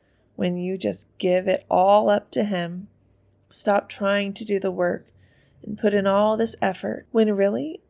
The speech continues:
it just needs to be Jesus. And that's it. It's that simple. If you have something that you're hoping for, something that you're dreaming for, give it up to him. Stop trying to put in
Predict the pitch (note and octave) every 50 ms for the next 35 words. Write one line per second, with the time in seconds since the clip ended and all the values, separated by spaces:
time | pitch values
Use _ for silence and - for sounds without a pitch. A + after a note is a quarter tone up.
0 | _ _ - A#3 A3+ - C4+ B3 - - A3 G#3+ G#3+ G#3+ - - B3+ A3+ B3 B3
1 | A3+ - G3+ G3+ A#3 A#3+ - - - - - - - - - _ _ _ _ _
2 | _ _ _ _ _ _ _ _ _ _ _ _ _ _ _ - A3 G#3+ G3+ G3+
3 | G3 G3 G3 G3+ G#3+ A#3 B3+ - - _ - - - - - _ _ _ _ _
4 | - G3 B3 - - _ - - _ _ _ _ _ _ _ _ _ _ _ _
5 | _ _ _ _ _ _ - A#3+ A#3+ A#3+ - - - - A3 G#3 G#3 G#3+ G#3+ -
6 | - - - - A3+ A#3 A#3+ - A#3+ A#3+ A3+ A3 - _ _ _ _ _ _ _
7 | _ _ _ _ _ - A#3 - C4+ C4 B3+ B3 - - B3+ C4 - C#4+ C4+ B3+
8 | A#3 - - G#3+ F#3+ G3 F#3+ F#3 F#3 - G3 G3+ G3+ - - G#3+ F3+ E3+ F3 F3+
9 | - - - - B3 C4+ D4 C#4+ C#4+ C4+ - - - A3 F#3+ - F#3+ F3+ F3 F#3
10 | G3 G3+ G3+ F#3+ F#3 F3+ - G#3+ G#3 F#3+ F#3+ A3 A3+ - - _ _ _ _ _
11 | _ - G3+ G#3 G#3 G#3 C4+ F4 A4 - - - C4+ G#3+ F#3+ F3 F3+ F#3+ - -
12 | - - - _ _ _ _ _ _ _ - - - - A#3+ A#3 C4 - - -
13 | - - C4 A3+ A3 A3 A3+ A3 A#3 A3 - - G#3 G3+ G3+ G3+